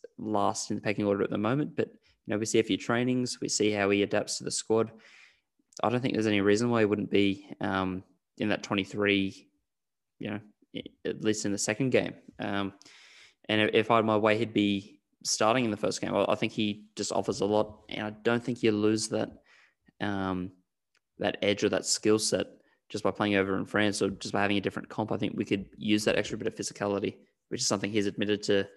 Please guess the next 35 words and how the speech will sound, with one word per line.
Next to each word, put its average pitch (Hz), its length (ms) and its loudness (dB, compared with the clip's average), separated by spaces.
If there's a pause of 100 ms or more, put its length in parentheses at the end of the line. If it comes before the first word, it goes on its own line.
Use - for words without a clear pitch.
(260)
having 101 260 -4
worked 98 260 2
on. 98 140 -2
So, 101 220 0 (1080)
um, 123 400 -2 (540)
yeah, - 200 4
I, 113 200 6
I 120 40 6
hope 143 140 4
that 110 220 4
answers 117 340 2
it. 107 160 2 (1300)
Mostly, 113 340 2
I've 101 200 6
sort 113 200 4
of 104 80 2
gone 104 180 2
around 104 160 2
in 101 60 -2
circles, 107 280 -2
and 101 100 -4
I've - 60 -14
sort 113 120 2
of 104 80 2
mentioned 101 320 0
Rodder 101 260 2
a 98 40 2
lot. 101 200 4
I'm, 98 140 4
I'm 95 160 2
quite - 240 -2
excited 104 340 -2
by 123 180 2
him, 147 140 -2
but - 240 -2